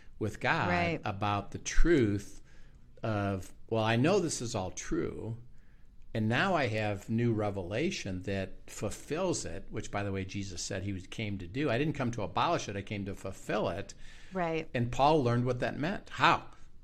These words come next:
Speaker 1: Dialogue, dialogue, dialogue, dialogue, dialogue,
Speaker 2: That's
Speaker 1: dialogue.
Speaker 2: beautiful.
Speaker 1: It, and it's
Speaker 2: Yeah.
Speaker 1: fantastic. And then he said, "Okay, now you're ready."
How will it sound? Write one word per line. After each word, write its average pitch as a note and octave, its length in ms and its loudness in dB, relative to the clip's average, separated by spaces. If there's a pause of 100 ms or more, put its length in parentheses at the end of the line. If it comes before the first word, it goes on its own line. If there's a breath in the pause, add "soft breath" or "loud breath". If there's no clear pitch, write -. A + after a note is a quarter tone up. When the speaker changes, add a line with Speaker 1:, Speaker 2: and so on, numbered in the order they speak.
Speaker 1:
Dialogue, A#2 580 2
dialogue, G#2 440 -2
dialogue, F#2+ 440 -4
dialogue, F#2 340 -6
dialogue, F#2+ 300 -2
Speaker 2:
That's F#2 120 -8
Speaker 1:
dialogue. G#2 260 0
Speaker 2:
beautiful. - 340 -6
Speaker 1:
It, F#2+ 180 -8
and G2 100 -4
it's F3+ 100 -4
Speaker 2:
Yeah. E3+ 220 0
Speaker 1:
fantastic. A2+ 540 -4
And A2+ 120 2
then C3+ 100 6
he A#2 140 4
said, A2+ 200 2
"Okay, A2 220 -2
now G#2 160 0
you're G2+ 160 0
ready." G#2+ 520 0